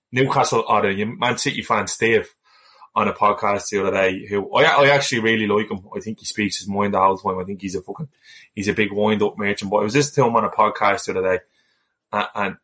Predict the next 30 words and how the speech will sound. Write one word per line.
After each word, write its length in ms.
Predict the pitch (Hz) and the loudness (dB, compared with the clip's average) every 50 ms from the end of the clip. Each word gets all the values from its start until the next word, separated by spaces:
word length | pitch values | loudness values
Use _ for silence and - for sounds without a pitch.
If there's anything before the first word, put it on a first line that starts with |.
| _ _ - | _ _ -2
they 120 | - 113 110 | 0 2 4
were 140 | 107 110 110 | 4 4 6
asking 400 | 120 123 127 120 - - 110 101 | 6 6 4 4 2 0 -2 0
him, 260 | 107 107 107 107 101 | 0 0 0 2 2
"Oh, 160 | 101 104 104 | 2 2 2
how 160 | 98 107 107 | 2 2 0
does 160 | 104 107 101 - | 0 0 -4 -8
he 80 | 104 | -8
feel 280 | 98 - 110 104 104 101 | -6 -4 0 0 0 0
about 320 | 98 104 101 104 107 101 - | 0 0 -2 -2 -4 -6 -4
Rice 400 | 101 107 107 107 110 104 - - | 0 2 4 4 2 2 -2 -2
going 320 | - 113 107 107 104 104 98 | 2 2 2 2 2 0 -4
to 220 | - 98 95 90 90 _ _ _ _ _ _ _ _ - | -4 -2 -2 -4 -4 _ _ _ _ _ _ _ _ -2
Arsenal 540 | - 104 107 104 104 104 - - 98 95 95 | 2 4 4 4 4 4 2 -2 -2 -2 -2
and 120 | 92 90 | -2 -2
Havertz?" 400 | 98 95 98 95 101 98 95 90 | 0 -2 0 0 0 0 -2 -2
He 100 | - 98 | -4 -8
was 120 | 92 95 95 | -8 -4 -4
like, 140 | 98 92 98 | -6 -4 -4
"No, 260 | 107 101 104 101 104 | -2 0 2 2 4
no, 220 | 101 101 98 98 | 2 2 0 0
no." 200 | 95 95 98 98 98 | 0 0 -2 -2 -4
He 60 | 95 | -4
says, 200 | - 101 92 98 | -6 -6 -6 -4
If 80 | 98 | -2
I'm 240 | 95 101 104 104 104 | 0 2 2 2 2
being 200 | 98 104 101 98 | 0 0 0 2
honest 280 | 95 101 101 98 - - | 0 0 0 -2 -4 -4
with 160 | 95 92 - | -6 -4 -4
you, 80 | 98 | -6